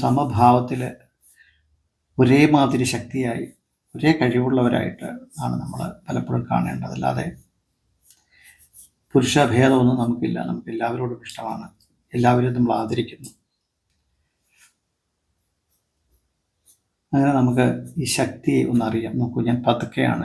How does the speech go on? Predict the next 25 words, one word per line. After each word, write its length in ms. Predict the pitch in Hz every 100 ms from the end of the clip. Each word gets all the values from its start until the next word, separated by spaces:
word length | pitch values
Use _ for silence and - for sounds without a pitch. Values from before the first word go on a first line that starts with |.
| -
ഇത്രയും 280 | - 127 123
ചെയ്തത്. 340 | 120 123 120 160 - _ _ _ _ - - - _ _ _ _ - - _ _ - - - _ - - _ _ -
സിംഹത്തിൻ്റെ 420 | 131 104 101 117 120
ജട 160 | 117 - -
വരച്ചു. 300 | 139 113 107 220 - _ 135
നമ്മൾ 160 | 127 123 123
പറഞ്ഞ 200 | 117 127
പോലെ 120 | 120 120
ദേ 60 | 117
ഇവിടെ 180 | 120 113
നിന്നല്ലേ, 320 | 113 120 117 117
മൂക്കിൻ്റെ 360 | 120 - 120 120
ഭാഗത്ത് 260 | 117 113 117
നിന്ന് 180 | 117 180 - _ - - _ _ - - _
ഇങ്ങനെ 180 | 123 117
വന്നു, 200 | 110 131 - - - _ _ _ - 127
ഇവിടേക്ക് 340 | 127 123 123 123
വന്നു, 140 | 127 127
വലിയ 140 | 131 123
നീളമില്ല 380 | 131 127 117 120
ഇവിടെ, 160 | 113 110
ദേ 60 | 113 - _ _ _ _ _ - 131
ഇങ്ങനെ 180 | 123 113
വന്നു, 180 | 110 - - - _ - - - _
അത് 80 | -